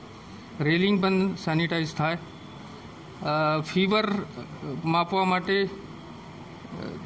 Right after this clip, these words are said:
ત્રણ ચાર જગ્યાએ અમે વ્યવસ્થા ગોઠવી છે. સ્કેનર દ્વારા, અ, થર્મલ ગનથી જુદી જુદી જગ્યાએ, અ, ફીવર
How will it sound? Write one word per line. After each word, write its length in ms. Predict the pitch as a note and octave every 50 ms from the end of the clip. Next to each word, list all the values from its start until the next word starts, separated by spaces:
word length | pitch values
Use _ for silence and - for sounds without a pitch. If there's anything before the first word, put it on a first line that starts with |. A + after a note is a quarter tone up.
| - - - - - - - - - -
ત્રણ 220 | - F3 F3 F#3 F#3+
ચાર 200 | F3+ G3 F#3+ F#3
જગ્યાએ 320 | F3 F3+ E3 D#3+ F3+ F3+
અમે 220 | F3+ E3 E3+ E3+ E3+
વ્યવસ્થા 380 | D#3 D#3 D#3 D#3+ D#3+ - E3
ગોઠવી 320 | D3+ D#3+ E3 D#3 D#3+ E3+ E3
છે. 460 | E3 F#3 F#3+ G3+ F#3+ - - - - - - - - - - - - - - -
સ્કેનર 360 | - D#3+ D3+ E3 F3 F#3 F#3
દ્વારા, 540 | E3+ F3 F3 F3+ F3+ F#3 F#3 F#3+ F#3 F#3 F#3 - - - - - - - - - - - - - - - - - D#3 C#3+
અ, 360 | D3 D3+ D#3 D3+ D3+ D3 D3
થર્મલ 380 | C#3+ D3+ - D#3+ D#3 E3+ F#3 F3+
ગનથી 520 | F3 F3+ F#3 F#3 F3+ - F#3+ G3 F#3+ F#3+ G3 - - - - - - - - - - - - - - - - - - - - D3 C#3+
જુદી 200 | F3+ F#3+ F3+ G3+
જુદી 220 | F#3 F#3+ F3+ F3 F3+
જગ્યાએ, 600 | E3 E3 D#3+ D#3 E3+ F3+ F3+ F#3 F3+ A#2+ C#3+ D3
અ, 240 | D#3 D#3+ D#3+ D#3
ફીવર 400 | D3 D#3 F3+ E3+ F3 F3+ F3+ F3